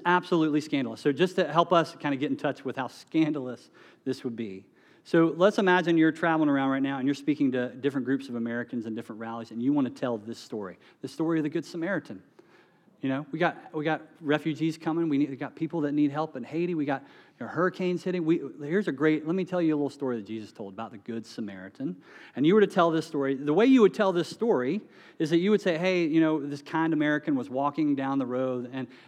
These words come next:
and then he came across this Afghan refugee, and he stopped and he helped him." That's how you would tell this story.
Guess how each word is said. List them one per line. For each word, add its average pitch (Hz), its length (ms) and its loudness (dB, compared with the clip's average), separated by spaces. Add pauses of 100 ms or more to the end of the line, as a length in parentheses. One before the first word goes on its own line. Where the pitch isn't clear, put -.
and 131 140 0
then 139 120 2
he 143 100 2
came 143 380 -4
across 139 280 -4
this 135 160 -6
Afghan 123 560 -8
refugee, 113 580 -10
and 110 80 -14
he 113 80 -10
stopped 110 400 -16
and 104 80 -12
he 101 80 -12
helped - 280 -20
him." - 100 -20 (1120)
That's 180 160 -10
how 196 60 -2
you 190 140 -2
would 170 100 -8
tell 175 140 -4
this 160 160 -4
story. 160 400 -8